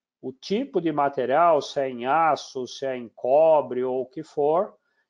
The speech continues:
e quais são as dimensões mínimas desses materiais que eu usaria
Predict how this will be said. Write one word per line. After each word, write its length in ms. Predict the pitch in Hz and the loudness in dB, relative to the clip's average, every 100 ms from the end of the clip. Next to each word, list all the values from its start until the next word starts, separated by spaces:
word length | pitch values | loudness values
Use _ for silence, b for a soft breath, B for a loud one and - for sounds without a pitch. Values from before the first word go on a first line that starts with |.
| _ | _
e 120 | 151 | -12
quais 380 | 147 - 165 180 | -8 0 2 2
são 240 | 180 180 180 | 0 0 0
as 180 | 156 | 0
dimensões 800 | 151 170 170 156 - 160 165 165 | -6 -6 -6 -8 -6 -4 -4 -4
mínimas 760 | 143 147 160 185 170 139 123 110 | -8 -10 -8 -6 -6 -6 -6 -6
desses 420 | 113 131 135 123 | -4 -4 -4 -12
materiais 720 | 117 123 - 135 131 131 143 - | -6 -6 -4 -4 0 0 0 -4
que 120 | 160 | -2
eu 100 | 151 | 0
usaria 840 | 139 135 143 143 120 123 139 | 0 -2 0 0 0 -2 -2